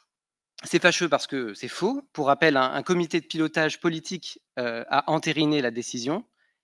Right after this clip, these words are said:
mais c'est aussi fâcheux parce que les services ne sont pas comptables des éventuels dysfonctionnements.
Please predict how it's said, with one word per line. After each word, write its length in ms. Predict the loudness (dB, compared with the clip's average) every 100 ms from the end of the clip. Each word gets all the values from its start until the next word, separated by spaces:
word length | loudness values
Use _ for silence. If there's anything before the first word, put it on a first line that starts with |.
| _ -4
mais 80 |
c'est 80 | -2
aussi 180 | -2 -4
fâcheux 400 | 2 2 4 2
parce 200 | 0 0
que 80 | -2
les 80 | -2
services 360 | -2 -2 -6
ne 80 | -8
sont 180 | -8 0
pas 220 | 2 2 0 -20 _
comptables 520 | -2 6 6 6 -2
des 180 | -2 0
éventuels 540 | 0 0 0 0 -2 -12
dysfonctionnements. 800 | -12 -8 -4 -4 -2 0 0 -2